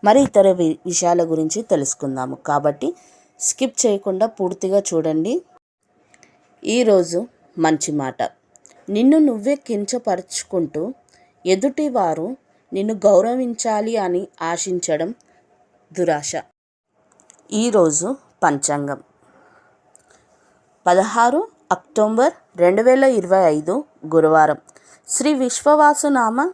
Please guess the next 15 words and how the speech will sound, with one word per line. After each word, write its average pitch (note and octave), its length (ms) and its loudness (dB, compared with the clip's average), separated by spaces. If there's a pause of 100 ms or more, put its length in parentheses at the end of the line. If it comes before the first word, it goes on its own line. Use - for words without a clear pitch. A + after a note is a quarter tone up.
(120)
సంవత్సరం, F3+ 640 -2 (380)
దక్షిణాయనం, G#3 840 -2 (340)
శరత్ G#3+ 420 2
ఋతువు, A3 480 -2 (340)
ఆశ్వజేయ C4 600 0
మాసం, A#3 480 -2 (400)
కృష్ణపక్షం, G#3 800 -4 (500)
సూర్యోదయం D#3+ 800 2 (180)
ఉదయం E3 340 0 (300)
ఆరు G#3+ 260 4
పదమూడు, D3+ 600 0 (140)
సూర్యాస్తమయం A3 920 -2 (320)
సాయంత్రం E3 540 0 (680)
ఐదు A3+ 360 2
యాభై. D3+ 400 2